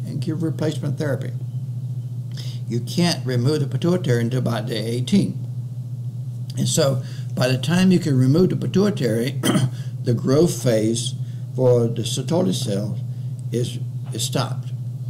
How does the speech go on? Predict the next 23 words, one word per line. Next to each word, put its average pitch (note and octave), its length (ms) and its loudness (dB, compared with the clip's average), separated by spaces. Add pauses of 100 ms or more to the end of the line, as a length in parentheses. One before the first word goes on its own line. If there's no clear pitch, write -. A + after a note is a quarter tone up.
(460)
And A2+ 120 -4
so A#2+ 360 0
in A#2+ 160 -2
order D#3+ 220 2
to D3 40 2
put C3+ 400 0
the A2+ 80 -2
growth C#3 460 2
phase A2 480 0 (560)
in C3+ 160 2
a D3 80 2
rat C#3+ 240 2
that A#2+ 100 -4
can A#2+ 140 0
be A2+ 100 2
hypophysectomized, A2 1160 -2 (440)
you A#2 140 0
had A#2 300 0
to A#2+ 80 -2
get B2 300 0
the G#2+ 180 -2
immature D3+ 420 4
testis C3+ 800 -2